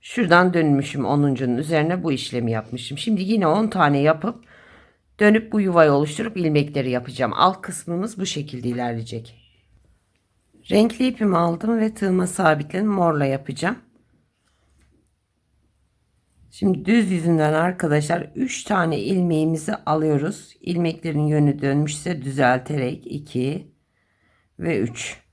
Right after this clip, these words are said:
Buraya girdim içine, ipimi sabitliyorum. Bir, iki, üç zincir çektim. Başına bir aldım, girdim. Önce bir, sonra iki, sonra iki aldım. Başına bir alıp girdim.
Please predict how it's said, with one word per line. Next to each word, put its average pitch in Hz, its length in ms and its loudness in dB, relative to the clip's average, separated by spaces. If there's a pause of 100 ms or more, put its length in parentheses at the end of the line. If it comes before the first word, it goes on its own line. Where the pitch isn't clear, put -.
(2250)
Buraya 175 300 4
girdim 151 400 -2
içine, 147 580 -2
ipimi 156 360 0
sabitliyorum. 131 1200 -2
Bir, 151 600 -2
iki, 139 680 -6
üç - 180 -6
zincir 151 500 2
çektim. 135 440 -4
Başına 190 360 -4
bir 196 80 -4
aldım, 165 460 -2
girdim. 117 420 -4 (1200)
Önce 180 400 2
bir, 196 200 0
sonra 160 640 -2
iki, 143 280 -6
sonra 147 420 0
iki 123 280 -4
aldım. 120 460 -2
Başına 185 320 -2
bir 175 80 -4
alıp 147 300 0
girdim. 135 540 -4